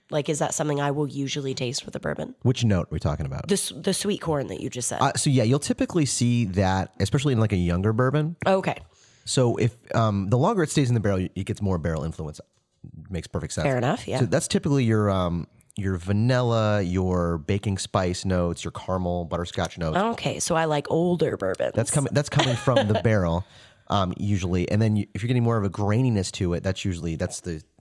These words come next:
Speaker 2: the spirit, 'cause it's,
Speaker 1: Yeah.
Speaker 2: it's grains, and, uh, not, that's not necessarily a bad thing if it's got a graininess to it. It's just if it's, like, I think this is actually a good example of, like, s-, like, a good sweet corn kind of flavor.
Speaker 1: Yeah.
Speaker 2: Um,
Speaker 1: It's
Speaker 2: now,
Speaker 1: great.
Speaker 2: now, I've had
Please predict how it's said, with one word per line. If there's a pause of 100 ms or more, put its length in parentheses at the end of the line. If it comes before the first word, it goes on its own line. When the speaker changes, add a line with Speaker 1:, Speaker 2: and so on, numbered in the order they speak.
(240)
Speaker 2:
the
spirit,
'cause
it's,
Speaker 1:
Yeah.
Speaker 2:
it's
grains, (640)
and,
uh,
not, (240)
that's
not
necessarily
a
bad
thing
if
it's
got
a
graininess
to
it.
It's
just
if
it's, (280)
like,
I
think
this
is
actually
a
good
example
of,
like,
s-, (180)
like,
a
good
sweet
corn
kind
of
flavor. (280)
Speaker 1:
Yeah. (440)
Speaker 2:
Um,
Speaker 1:
It's
Speaker 2:
now,
Speaker 1:
great. (120)
Speaker 2:
now,
I've
had